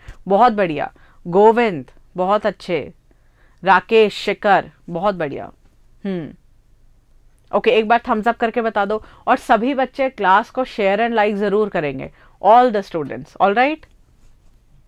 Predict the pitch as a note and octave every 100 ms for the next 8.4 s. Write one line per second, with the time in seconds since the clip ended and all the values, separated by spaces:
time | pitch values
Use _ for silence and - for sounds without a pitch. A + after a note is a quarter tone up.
0 | _ _ _ _ _ _ _ _ _ -
1 | - - - _ _ _ _ - _ _
2 | _ _ _ _ F#3+ E3+ D3+ - D#3+ -
3 | F3+ F#3 G3 G3+ F3 D3+ - - - _
4 | _ _ F3+ F#3+ - F#3 D3+ - E3+ F3
5 | D#3+ C#3+ C#3+ - _ - _ F3+ G#3+ A3+
6 | A#3 - C#3+ A#2+ - G#3+ B3 A#3 - F3+
7 | E3 F3 G3 F3+ D3+ D3+ C3 D#3+ G3 G3+
8 | F3 D#3 - C#3